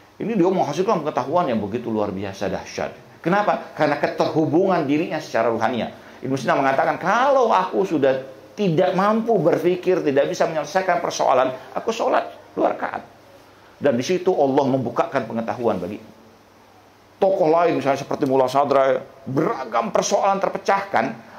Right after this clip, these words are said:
melalui hal yang bersifat ruhania. Ada satu teori yang sangat susah, sangat sulit.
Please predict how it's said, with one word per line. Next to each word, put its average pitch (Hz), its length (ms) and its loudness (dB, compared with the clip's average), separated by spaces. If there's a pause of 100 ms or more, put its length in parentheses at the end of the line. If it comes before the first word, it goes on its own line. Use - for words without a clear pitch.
(140)
melalui 240 520 2 (120)
hal 294 200 2
yang 226 120 4
bersifat 233 400 0
ruhania. 226 440 0 (1160)
Ada 143 240 0
satu 185 240 0
teori 175 560 0
yang 127 80 6
sangat 170 440 0
susah, 233 480 -4
sangat - 360 -6
sulit. 277 320 0